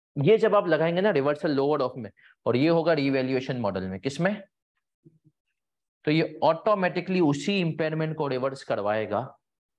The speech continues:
उसी इम्पेयरमेंट को रिवर्स करवाएगा जो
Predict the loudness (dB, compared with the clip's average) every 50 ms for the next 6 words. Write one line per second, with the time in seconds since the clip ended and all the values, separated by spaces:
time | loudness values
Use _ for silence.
0 | _ _ _ _ -8 -6 -6 -4 0 0 2 2 0 0 0 0 0 0 0 0
1 | -2 -2 0 0 0 0 0 0 0 -2 -2 -4 -4 -2 0 0 0 0 0 0
2 | 0 0 0 2 0 0 -2 -6 -12 -20 _ _ _ _ _ _ -16 -12 -6 -2
3 | -2 0 0 0 -2 -2 -4